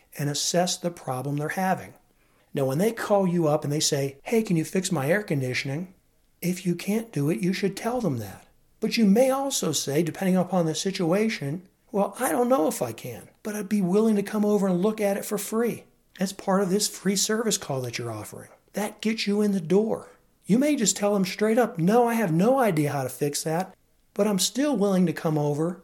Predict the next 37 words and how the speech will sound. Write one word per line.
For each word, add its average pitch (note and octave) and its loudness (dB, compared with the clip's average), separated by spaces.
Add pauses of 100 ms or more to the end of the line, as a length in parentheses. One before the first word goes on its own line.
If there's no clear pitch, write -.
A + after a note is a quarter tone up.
for - -4
this D#3+ 0
free F#3+ 0
service G3 -2
call C#3 -4
and C3+ -6
change G#3+ 0
the D#3 -2
filters F#3+ 0
on C#3+ 0
your B2+ -2
air B2+ -2
conditioning C#3+ -6
or C#3 -4
clean G#3 0
out G#3 -2
some F#3 2
of E3+ 4
the C#3 -2
ductwork D#3 -2 (260)
or C#3+ 0
look G#3+ 4
at F3 6
it F3 2
and D3+ 0
make E3+ 4
sure E3+ 2
that D3+ 0
it's D3+ -2
not F3+ 2
something F3 0
simple A3 0
so - 0
you D3 2
don't D#3 2
have E3+ -2
to C3+ -6